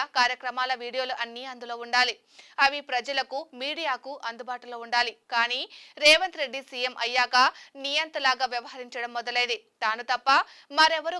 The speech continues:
కనిపించకూడదనే దురుద్దేశంతో రేవంత్ పనితీరు ఉంది. అందుకే తెలంగాణ సాధించిన వ్యక్తి, తొలి ముఖ్యమంత్రి, పదేళ్లలోనే రాష్ట్రాన్ని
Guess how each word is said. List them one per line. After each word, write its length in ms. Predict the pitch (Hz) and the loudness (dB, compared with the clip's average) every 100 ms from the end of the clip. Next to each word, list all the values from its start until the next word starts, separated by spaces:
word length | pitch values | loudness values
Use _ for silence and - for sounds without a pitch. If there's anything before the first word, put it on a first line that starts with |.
| 285 | 0
కనిపించకూడదనే 880 | 262 277 294 294 285 262 247 254 254 233 | 0 -2 -10 -8 -4 -4 -2 -2 -2 -4
దురుద్దేశంతో 680 | 254 240 254 254 240 247 240 - 226 | -6 -4 -4 -4 -8 -6 -8 -6 -6
రేవంత్ 340 | 240 269 254 - | -4 -6 -10 -10
పనితీరు 400 | 233 233 233 233 233 | -10 -10 -14 -12 -4
ఉంది. 160 | 233 - _ _ - - 294 | -2 -2 _ _ -20 0 4
అందుకే 300 | 294 302 285 320 285 | 4 2 -2 -2 0
తెలంగాణ 400 | 254 285 311 302 294 | 2 2 -2 -4 0
సాధించిన 380 | 262 247 254 254 247 | 0 0 -4 -4 0
వ్యక్తి, 260 | 247 254 269 330 - - 320 | 0 0 -2 -4 -12 0 2
తొలి 200 | 330 339 | 4 0
ముఖ్యమంత్రి, 560 | 277 302 277 269 226 262 277 - | -6 -4 -2 -2 -2 -6 -8 4
పదేళ్లలోనే 640 | 254 254 277 302 269 254 262 311 233 | 4 4 0 -2 -4 0 -2 -2 2
రాష్ట్రాన్ని 460 | 262 277 311 277 | 2 2 -2 -2